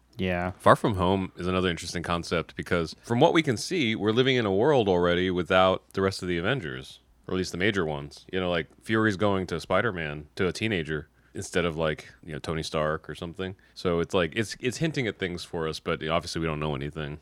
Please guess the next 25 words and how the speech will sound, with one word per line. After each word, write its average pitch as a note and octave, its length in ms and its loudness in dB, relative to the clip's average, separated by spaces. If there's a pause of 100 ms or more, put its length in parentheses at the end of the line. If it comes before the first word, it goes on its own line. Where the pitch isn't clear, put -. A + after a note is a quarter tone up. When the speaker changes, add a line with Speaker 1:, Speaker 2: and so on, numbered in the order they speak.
Speaker 1:
Yeah. G2 320 -2 (160)
And B2 120 0
Speaker 2:
Um, C3 80 6
Speaker 1:
again, B2+ 220 6
they A#2 120 2
could A#2 120 2
also G#2+ 260 2
be A2 140 0
like, A2 300 2 (480)
"Screw D4+ 400 -6
you, A#3+ 500 -2
you A3 200 -6
don't G#3 220 -6
know G#3 200 -2
the, A3+ 160 -8 (100)
the E3 160 -6
real G3+ 220 0
Speaker 2:
Yeah. F#3+ 60 2 (220)
Speaker 1:
s-, - 140 -10 (140)
truth," D#3+ 400 0
you A#2+ 80 0
know, A#2 160 2
the A2+ 160 4
Speaker 2:
Yeah. D#2+ 80 2
Speaker 1:
trailer. A2 400 0